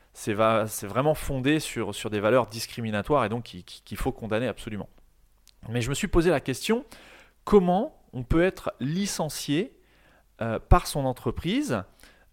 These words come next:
euh, pour des actes, euh, issus de la sphère privée ? Parce que, effectivement, le,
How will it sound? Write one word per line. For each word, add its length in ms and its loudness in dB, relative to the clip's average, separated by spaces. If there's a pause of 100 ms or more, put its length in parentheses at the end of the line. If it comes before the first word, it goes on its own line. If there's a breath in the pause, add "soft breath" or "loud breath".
euh, 120 0 (140)
pour 220 4
des 260 2
actes, 400 0 (460 soft breath)
euh, 120 -4
issus 260 -4
de 40 -2
la 80 2
sphère 300 -2
privée ? 500 0 (340 loud breath)
Parce 240 0
que, 260 2 (400)
effectivement, 1040 0
le, 580 2